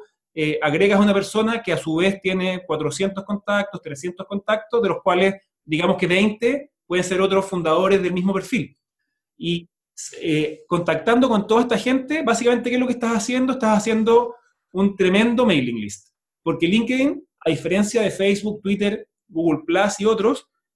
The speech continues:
te, eh, te deja descargar un Excel con todos tus contactos, incluidos sus correos.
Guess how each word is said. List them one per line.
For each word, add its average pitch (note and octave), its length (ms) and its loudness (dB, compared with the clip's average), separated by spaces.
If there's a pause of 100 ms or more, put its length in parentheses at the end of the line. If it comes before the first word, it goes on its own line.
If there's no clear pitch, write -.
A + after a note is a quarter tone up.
(140)
te, D#3 380 0
eh, D3 160 -2
te D3 160 -2
deja G#3+ 580 0
descargar D#3 800 0 (320)
un F#3+ 160 0
Excel A#3 460 2
con F3 200 -4
todos A#3 220 4
tus A#3 100 -4
contactos, A#3 480 0
incluidos G#3 360 0
sus G#3 100 -6
correos. F3 360 0